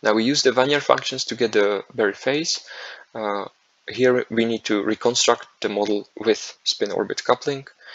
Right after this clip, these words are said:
and we can get the Berry curvature, which depends on the, uh, band structure, and then integrating these values, we get the Berry phase up to some energy, normally to the Fermi energy,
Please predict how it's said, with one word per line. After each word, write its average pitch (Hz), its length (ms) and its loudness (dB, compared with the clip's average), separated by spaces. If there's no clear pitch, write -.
and 104 340 -4
we 107 100 -2
can 104 180 -4
get 104 160 4
the 101 80 2
Berry 98 220 2
curvature, 131 680 0
which - 180 -4
depends - 460 -2
on 104 140 -8
the, 98 180 -8
uh, 101 200 -10
band 113 200 0
structure, 113 480 0
and 107 140 -4
then 101 160 6
integrating 110 720 2
these 107 220 -4
values, 104 420 -2
we 98 100 -4
get 104 180 -2
the 98 100 -2
Berry 98 220 -2
phase - 380 -2
up - 140 -6
to 110 100 0
some 120 320 4
energy, 110 640 0
normally 104 400 -4
to - 160 -6
the 98 140 -2
Fermi 123 360 -2
energy, 107 440 -2